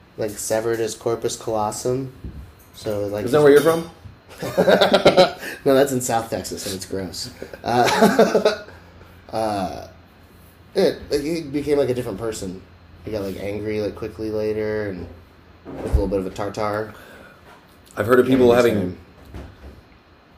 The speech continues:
Speaker 2: hitting their head and forgetting their entire life until that point.
Speaker 1: Sounds nice.
Speaker 2: I've heard of people waking up with Chinese accents.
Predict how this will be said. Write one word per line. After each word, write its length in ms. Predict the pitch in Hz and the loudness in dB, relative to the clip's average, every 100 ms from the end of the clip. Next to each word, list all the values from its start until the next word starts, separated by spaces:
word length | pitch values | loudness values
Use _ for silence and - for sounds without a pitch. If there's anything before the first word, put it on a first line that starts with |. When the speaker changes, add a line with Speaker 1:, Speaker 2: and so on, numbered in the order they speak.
| - | -4
Speaker 2:
hitting 240 | 127 135 | 4 6
their 100 | 123 | 6
head 220 | 107 123 | 6 6
and 120 | 120 107 | 6 2
forgetting 520 | 110 113 113 113 101 | 2 4 4 0 0
their 160 | 107 | 2
entire 400 | 104 101 110 110 | 2 2 2 4
life 200 | 101 107 | 6 4
until 220 | 113 107 107 | 2 2 4
that 220 | 107 98 | 4 4
point. 300 | 104 110 107 - - _ _ _ _ _ _ _ | 0 0 -2 -14 -20 _ _ _ _ _ _ _
Speaker 1:
Sounds 300 | - 95 90 | -8 -6 -6
nice. 480 | 90 92 107 - - _ | -8 -6 -8 -12 -18 _
Speaker 2:
I've 40 | - | -4
heard 120 | 92 | -4
of 40 | |
people 300 | 90 107 98 | -2 0 2
waking 320 | 87 95 101 98 | 2 0 0 -4
up 100 | 98 | -2
with 140 | 87 - - | -6 -6 -8
Chinese 380 | 95 98 98 92 | -4 -2 -2 -2
accents. 680 | 92 98 - 110 107 - | -2 -2 -2 -4 -4 -10